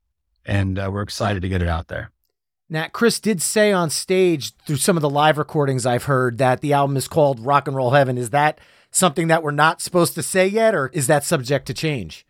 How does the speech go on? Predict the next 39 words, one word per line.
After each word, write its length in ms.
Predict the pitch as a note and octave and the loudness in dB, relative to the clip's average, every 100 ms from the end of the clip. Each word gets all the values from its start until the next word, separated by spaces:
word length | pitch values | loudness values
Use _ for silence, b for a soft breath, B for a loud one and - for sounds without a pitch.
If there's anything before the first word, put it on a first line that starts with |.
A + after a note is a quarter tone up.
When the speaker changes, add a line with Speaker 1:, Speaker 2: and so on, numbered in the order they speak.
| - | -2
Speaker 1:
No, 80 | G3+ | 0
you 160 | G3+ | 2
can 140 | G#3 F3+ | -2 -6
say 220 | - F3 | -4 2
that. 260 | D#3+ D#3 D#3+ | 4 4 4
And 200 | D#3+ D#3 | 2 4
we, 140 | D#3+ | 4
we're 160 | D#3+ E3+ | 4 2
actually, 540 | F3+ E3+ F3 E3 D3+ D#3 _ - | 2 0 0 2 2 0 _ -6
we, 160 | D3+ D3 | -4 -2
we, 300 | D3 C#3+ C#3+ | 2 2 4
that 240 | D3 F#3 | 2 2
was 120 | F#3 | 2
the 80 | E3 | 0
working 340 | D3+ E3 D#3+ | 0 2 2
title, 420 | C#3 C3 A2+ A2 A2 | 2 0 0 0 -2
but 100 | B2+ | -4
we've 200 | C3 A#2 | -6 -6
decided 380 | A#2 - D3+ C3 | -4 0 2 0
to 60 | |
call 200 | B2+ C#3 | -2 -2
the 100 | B2 | -2
record 320 | A#2+ A#2 G#2+ | -4 -4 -6
Boombox. 680 | F#2 A#2 G#2+ F#2+ D2+ - - - _ _ - | 0 2 2 0 -4 -10 -18 -20 _ _ 0
Speaker 2:
All 160 | G3+ | 0
right. 580 | C#3+ D#3+ D#4 F4+ - D3+ | 2 0 2 0 0 -2
Speaker 1:
So 60 | A#2 | 0
the 80 | A#2+ | 0
record 300 | C3+ - C#3 | 0 0 -2
is 100 | A#2 | -2
gonna 140 | B2+ | -2
be 100 | A#2+ | -2
called 320 | A2+ A2+ G2 | -2 -2 -2
Boombox. 540 | A#2 A2+ G2+ F2+ D#2 - | 0 0 0 -2 -4 -8
You 60 | |
can 100 | A2 | -6
tell 140 | G2+ B2 | -2 0
your 140 | A2 | 0
friend. 480 | G#2 A#2 G2+ F2+ | -2 -4 -2 -2